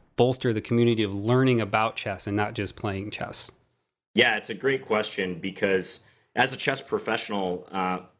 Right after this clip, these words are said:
Speaker 2: one thing that might get lost in the shuffle is, uh, just how many people are chess amateurs? Like, how many are just casual players out there who maybe have no intention of ever playing a chess tournament or getting involved in the chess scene?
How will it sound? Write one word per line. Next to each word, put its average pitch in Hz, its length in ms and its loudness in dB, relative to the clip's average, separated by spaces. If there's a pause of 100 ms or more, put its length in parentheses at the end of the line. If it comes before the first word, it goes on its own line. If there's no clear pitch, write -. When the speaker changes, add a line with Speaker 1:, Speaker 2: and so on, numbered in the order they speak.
(220)
Speaker 2:
one 117 220 4
thing 113 260 2
that 92 180 -2
might 98 200 -2
get 98 180 0
lost 95 300 -2
in 101 40 -4
the 87 80 -2
shuffle 101 500 0
is, 85 460 0
uh, 85 340 -4 (320)
just 104 180 -2
how 123 160 2
many 120 180 0
people 104 380 0
are 87 140 0
chess - 380 -4
amateurs? 90 580 -4
Like, 85 120 -8
how 98 120 -2
many 104 160 2
are 95 100 2
just 90 200 -4
casual 95 420 0
players 92 400 0
out 113 180 0
there 123 320 0 (380)
who 98 400 4
maybe 110 200 2
have 110 160 -2
no 104 200 0
intention 104 420 -2
of 82 100 -4
ever 98 220 0
playing 92 300 0
a 82 40 -4
chess - 280 -4
tournament 139 400 0
or 110 100 0
getting 101 240 2
involved 95 400 0
in 90 80 0
the 82 80 -6
chess 92 260 -4
scene? 101 420 -4